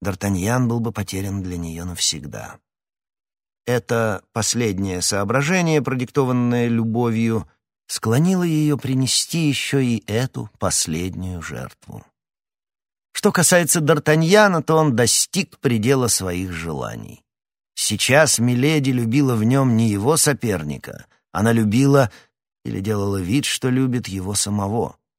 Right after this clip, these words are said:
Правда, тайный внутренний голос говорил молодому человеку, что он был лишь орудием мести, что его ласкали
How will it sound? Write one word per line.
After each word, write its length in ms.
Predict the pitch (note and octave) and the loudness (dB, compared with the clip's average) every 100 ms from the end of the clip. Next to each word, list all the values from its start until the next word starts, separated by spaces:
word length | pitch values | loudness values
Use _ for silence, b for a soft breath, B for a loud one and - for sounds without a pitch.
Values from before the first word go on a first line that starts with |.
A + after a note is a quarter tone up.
| _ _ _ _ _ - | _ _ _ _ _ -6
Правда, 380 | D3+ D3+ C3+ C3+ | -2 0 0 0
тайный 520 | - D#3 D#3 D#3 D3 | 4 4 6 4 2
внутренний 720 | A2+ C#3 D#3 C#3 C#3+ C#3+ C#3+ | 4 2 2 2 4 4 4
голос 420 | A2+ D3+ D3 C3 | 4 4 4 2
говорил 400 | A#2 C#3 C3+ D3+ | 2 2 4 4
молодому 440 | C#3+ C#3 C3+ D3 C#3 | 4 4 4 2 2
человеку, 500 | C#3 C3+ C#3+ C#3+ C3+ | 2 2 2 0 -2
что 200 | - C#3 | 0 2
он 140 | C#3 | 4
был 140 | C3+ | 2
лишь 320 | C3+ C3+ - - | 2 0 -2 -2
орудием 520 | A#2+ C3 C3 A#2+ A#2 | 0 0 -2 0 2
мести, 720 | A2 A2+ C3+ - - A1 G#1 _ _ _ _ _ | 2 2 0 -2 -6 -8 -12 _ _ _ _ _
что 200 | - A2+ | -8 -2
его 240 | A2+ A#2 | 0 2
ласкали 720 | C#3 C3+ - - D3 D3 C3 | 2 4 2 4 4 6 4